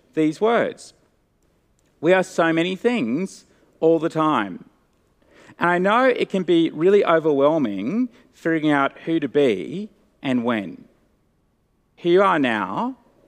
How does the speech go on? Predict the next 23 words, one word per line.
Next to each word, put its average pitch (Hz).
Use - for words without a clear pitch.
and 127
how 202
to -
act 110
in 143
order 160
to -
get 139
where 135
you 123
want 107
to 120
go. 95
I 165
have 196
some 151
good 131
news. 202
It's -
totally 202
up -
to -
you. 214